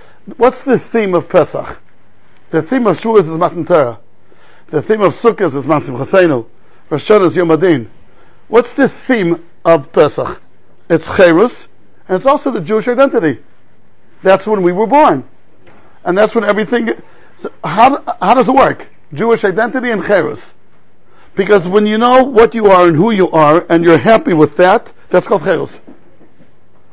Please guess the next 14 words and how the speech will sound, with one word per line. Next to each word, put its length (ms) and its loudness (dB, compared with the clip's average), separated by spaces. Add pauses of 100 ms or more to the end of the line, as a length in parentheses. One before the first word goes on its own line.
(300)
I, 260 2
I'm 160 -2
not 280 0
totally 420 2
on 160 -2
any 300 -4
exterior 1040 0 (260)
elements. 560 0 (540)
On 160 2
my 140 0
own. 260 0 (920)
That's 260 4
Cherus. 460 2 (320)
The 180 2